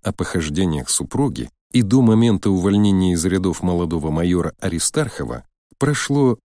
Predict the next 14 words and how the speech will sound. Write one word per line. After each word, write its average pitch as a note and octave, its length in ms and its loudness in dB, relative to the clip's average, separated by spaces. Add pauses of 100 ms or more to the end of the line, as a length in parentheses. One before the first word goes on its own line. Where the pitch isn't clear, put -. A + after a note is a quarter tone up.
не D3 200 4
более A#2 380 4
двух D2 300 -6
часов. - 600 -6 (640)
"Радуйся, F#2+ 760 2 (180)
что - 220 -2
легко A2+ 360 2
отделался", F2 840 0 (380)
буркнул E2 500 -6
тогда - 340 -4
шеф, - 340 -2 (260)
подписывая F#2+ 680 0
обходной F2+ 560 -2
лист G2 340 -2